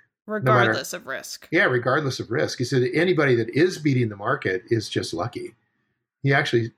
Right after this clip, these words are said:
Speaker 1: actually states that in his book.
Speaker 2: So he rejects the risk equals volatility part of it?
Speaker 1: Um, no. Um, he doesn't reject that out, straight out. It's just that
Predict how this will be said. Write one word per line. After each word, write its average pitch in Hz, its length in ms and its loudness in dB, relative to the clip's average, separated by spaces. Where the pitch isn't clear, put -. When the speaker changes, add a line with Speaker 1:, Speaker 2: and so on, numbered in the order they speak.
Speaker 1:
actually 113 280 0
states 131 380 -2
that 87 200 0
in 90 120 -6
his 87 200 -8
book. 120 240 -2
Speaker 2:
So 330 200 2
he 339 180 0
rejects 294 640 0
the 240 840 2
risk 220 440 -6
equals 208 300 -6
volatility 214 760 -2
part 359 220 0
of 403 60 -8
it? - 200 -18
Speaker 1:
Um, 156 460 0
no. 165 460 0
Um, 143 800 2
he 143 240 0
doesn't 160 340 0
reject 135 440 0
that 123 240 0
out, 120 280 0
straight 127 400 -4
out. 135 380 0
It's - 200 -2
just 147 300 -2
that 120 300 0